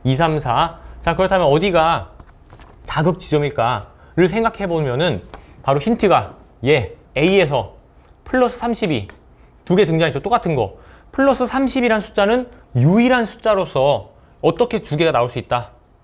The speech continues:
바로 여기 가운데, 가운데 자극을 줬을 때 같은 거리만큼 떨어진 지점에서 플러스 삼십, 플러스 삼십이 나올 수가 있겠죠. 그럼 A에서 이, 삼, 사 중에 요게 성립하려면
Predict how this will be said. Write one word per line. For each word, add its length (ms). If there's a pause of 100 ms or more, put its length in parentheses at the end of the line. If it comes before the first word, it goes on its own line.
(360)
바로 180
여기 180
가운데, 580 (540)
가운데 300
자극을 280
줬을 200
때 300 (260)
같은 440
거리만큼 540
떨어진 400
지점에서 540 (720)
플러스 320
삼십, 540
플러스 400
삼십이 360
나올 140
수가 140
있겠죠. 480 (320)
그럼 220 (100)
A에서 640 (680)
이, 160
삼, 200
사 180
중에 400 (800)
요게 200
성립하려면 840